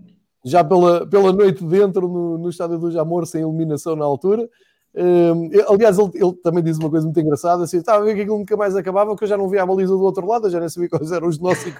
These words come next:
<laughs> quais é que eram os outros." Epá, muito boa, portanto, que descanse em paz, uma grande figura, pá, que felizmente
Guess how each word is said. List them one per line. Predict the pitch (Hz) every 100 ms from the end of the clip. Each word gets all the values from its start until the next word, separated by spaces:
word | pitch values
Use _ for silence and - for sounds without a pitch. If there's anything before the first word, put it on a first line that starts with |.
| -
<laughs> | _ _
quais | 202 190
é | 196
que | 175
eram | 185
os | 185 170
outros." | 175 208 202
Epá, | 180 165 - _ _ _
muito | 180 220 175
boa, | 196 214
portanto, | 214 208 180
que | _
descanse | - - 196 -
em | 175
paz, | - 160 170 156
uma | 160
grande | 170 180 160
figura, | 165 147 165 165 165 156 _ -
pá, | 156
que | -
felizmente | 190 196 175 196 196